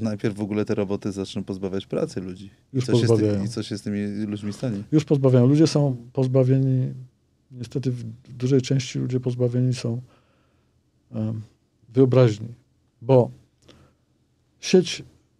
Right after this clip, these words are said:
Speaker 2: handlowa, kilka stoisk, e, w których, e, siedzą kasjerki i obsługują. I kilkanaście stoisk automatycznych,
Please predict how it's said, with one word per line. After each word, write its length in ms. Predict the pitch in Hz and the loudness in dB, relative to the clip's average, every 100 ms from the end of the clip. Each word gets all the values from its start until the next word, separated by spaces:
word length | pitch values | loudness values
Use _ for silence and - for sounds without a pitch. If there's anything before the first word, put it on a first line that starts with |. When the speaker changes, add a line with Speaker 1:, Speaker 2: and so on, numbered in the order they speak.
| _ | _
Speaker 2:
handlowa, 540 | - 143 123 107 120 - _ _ _ _ _ _ _ _ _ _ _ _ _ - | 2 4 4 2 -4 -14 _ _ _ _ _ _ _ _ _ _ _ _ _ 0
kilka 560 | 190 - 165 160 156 | 0 4 4 4 -2
stoisk, 800 | 151 - 135 131 135 127 - - 131 120 117 | -6 2 6 8 6 0 -12 -18 -10 -4 -2
e, 40 | |
w 60 | 113 | -2
których, 420 | - 127 127 127 123 117 | 2 4 4 0 -4 -2
e, 40 | 113 | 0
siedzą 320 | - 123 123 | 0 0 2
kasjerki 640 | 123 - 117 110 - 123 - | 2 2 0 0 -6 -8 -8
i 120 | 113 120 | -10 -8
obsługują. 640 | 110 - 110 98 98 110 - _ _ _ _ | -8 -6 -6 -4 -6 -8 -14 _ _ _ _
I 260 | 156 175 185 - _ - | 2 4 2 -2 _ -6
kilkanaście 640 | 156 147 147 165 170 156 | -2 4 4 4 2 2
stoisk 440 | 135 - 143 139 - | 2 6 6 6 0
automatycznych, 920 | 127 123 123 113 101 - 113 - | 0 4 4 2 -4 -8 -14 -16